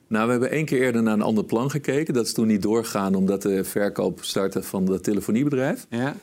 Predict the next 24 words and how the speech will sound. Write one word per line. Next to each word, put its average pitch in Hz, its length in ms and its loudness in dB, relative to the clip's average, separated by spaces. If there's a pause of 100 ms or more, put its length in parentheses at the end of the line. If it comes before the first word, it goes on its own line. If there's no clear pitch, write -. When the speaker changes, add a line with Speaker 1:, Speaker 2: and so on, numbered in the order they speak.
(340)
Speaker 1:
En, 98 260 0
eh, 95 240 2
toen 95 200 0
zijn 110 220 0
we, 101 100 0
toen 113 180 0
dat 101 140 0
gebeurd 101 380 0
was, 160 280 -2
de, 95 280 -2
de, - 140 -2
de 98 160 0
telefonie 113 480 2
was 98 160 2
best 107 200 0
een 104 80 -2
zware 98 440 0
industrie, 107 600 0
zeg 113 200 -4
Speaker 2:
Mm. 113 60 -4
Speaker 1:
maar, 101 220 0
al 95 140 -2
Speaker 2:
Ja. 104 80 -2
Speaker 1:
voor 92 300 0